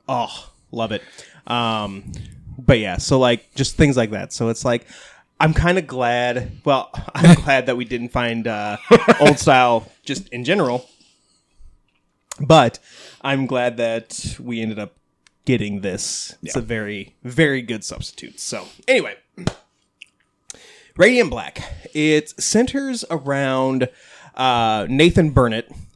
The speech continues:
Speaker 1: who has to move back home to Lockport after failing as a writer in L A. Um, Matt,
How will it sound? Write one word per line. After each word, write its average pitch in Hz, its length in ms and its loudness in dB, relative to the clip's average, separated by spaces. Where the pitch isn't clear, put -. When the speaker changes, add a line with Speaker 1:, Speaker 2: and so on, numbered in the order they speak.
Speaker 1:
who 151 220 4
has 170 240 4
to 202 80 -2
move 185 200 0
back 151 260 6
home 139 340 2
to 120 200 -2
Lockport 127 640 -2
after 113 360 -4
failing 170 420 -4
as 117 160 -6
a 104 80 -6
writer 123 360 -4
in 113 200 -8
L 107 220 -6
A. 131 380 2
Um, 123 420 -2
Matt, 156 480 2